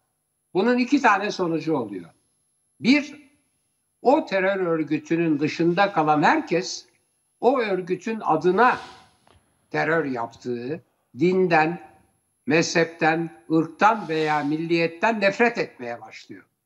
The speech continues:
Onlara ayrımcılık uygulamaya başlıyor. Şimdi bu terör örgütünün ekmeğine tabii yağ sürüyor. Çünkü onlar diyorlar ki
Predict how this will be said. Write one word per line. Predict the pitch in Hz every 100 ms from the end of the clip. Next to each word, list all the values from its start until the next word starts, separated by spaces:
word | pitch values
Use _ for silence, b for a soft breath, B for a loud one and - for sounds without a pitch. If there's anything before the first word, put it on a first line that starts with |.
| _
Onlara | - 151 165 214
ayrımcılık | 208 185 185 170 202 220
uygulamaya | 151 123 123 113 117 113
başlıyor. | 107 98 - 95 - _ _ _ _
Şimdi | 185 190
bu | 240
terör | - 208 240
örgütünün | 254 220 185 180 190 262
ekmeğine | 233 190 185 190 233 247
tabii | 175 220 240 - _
yağ | 180 220 285
sürüyor. | - 143 127 214 302
Çünkü | - 208 175 196
onlar | 180 175 170 156
diyorlar | 190 185 139 123
ki | - 254 302